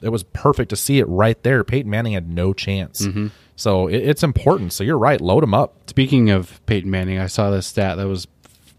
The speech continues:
Speaker 2: pretty interesting. What if I told you that in two thousand twelve, the
Speaker 1: Listen.
Speaker 2: Colts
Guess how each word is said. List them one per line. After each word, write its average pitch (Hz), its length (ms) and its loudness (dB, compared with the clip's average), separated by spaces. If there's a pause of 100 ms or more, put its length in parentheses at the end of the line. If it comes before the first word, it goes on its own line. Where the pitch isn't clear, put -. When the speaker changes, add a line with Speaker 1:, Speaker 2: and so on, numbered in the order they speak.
(160)
Speaker 2:
pretty 131 240 2
interesting. 92 480 -4 (1300)
What 123 380 2
if 160 160 -2
I 131 120 0
told 117 380 -2
you 95 420 0
that 90 420 -4
in 101 220 0
two 107 100 -2
thousand 127 240 4
twelve, 107 500 0 (140)
the 110 100 0
Speaker 1:
Listen. 110 140 -2
Speaker 2:
Colts 110 520 0